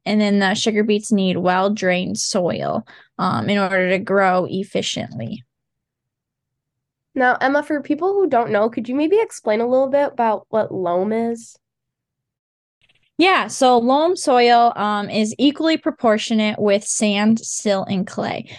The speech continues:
Speaker 1: So, like, over on the west side, we either have pretty clay kind of soil or pretty sandy kind of soil. So we don't really have an even mixture of that. We're over in the thumb,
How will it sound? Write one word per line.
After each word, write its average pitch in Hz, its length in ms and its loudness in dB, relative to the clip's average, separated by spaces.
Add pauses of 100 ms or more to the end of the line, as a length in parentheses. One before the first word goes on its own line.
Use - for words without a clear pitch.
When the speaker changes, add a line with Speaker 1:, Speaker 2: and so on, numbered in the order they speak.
Speaker 1:
So, 247 120 2
like, 233 100 2
over 240 180 4
on 240 140 4
the 226 120 4
west 196 300 -2
side, 262 360 0
we 220 120 2
either 226 140 2
have 240 220 -4 (180)
pretty 214 540 0
clay 196 480 2
kind 240 320 0
of 240 80 -6
soil 240 480 2
or 202 100 0
pretty 196 600 -2 (260)
sandy 208 540 0
kind 269 260 2
of 285 80 -2
soil. 285 480 0 (200)
So 254 180 2
we 262 120 4
don't 330 180 4
really 302 180 2
have 254 180 2
an 226 140 0
even 208 460 2
mixture - 520 -4
of 175 260 -4
that. 185 240 -4
We're 214 100 4
over 208 240 4
in 214 180 2
the 196 100 0
thumb, 226 480 0